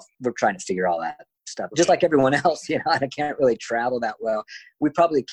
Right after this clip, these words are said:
Speaker 1: can now, but then coming back and, you know, the whole thing, we've been homeschooling, and they still have one more week, week left here. So it's been, it's been, uh, definitely a challenge.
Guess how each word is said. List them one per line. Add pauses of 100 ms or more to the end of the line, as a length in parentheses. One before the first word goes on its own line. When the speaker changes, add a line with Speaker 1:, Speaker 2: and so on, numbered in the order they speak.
Speaker 1:
can
now,
but
then (480)
coming
back
and, (480)
you
know,
the
whole
thing,
we've
been
homeschooling, (160)
and
they
still
have
one
more
week,
week (120)
left
here.
So
it's
been, (800)
it's
been,
uh,
definitely
a
challenge.